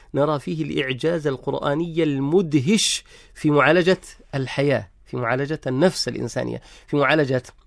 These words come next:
النفوس الإنسانية عندما تجتمع على الباطل.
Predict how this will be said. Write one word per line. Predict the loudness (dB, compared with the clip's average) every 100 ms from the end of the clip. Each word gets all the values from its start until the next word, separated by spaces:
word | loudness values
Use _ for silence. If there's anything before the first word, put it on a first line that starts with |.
| _ _ 2
النفوس | 4 4 4 4
الإنسانية | 4 4 6 6 4
عندما | 4 2 0
تجتمع | -2 0 2
على | 2
الباطل. | 2 4 4 2 -4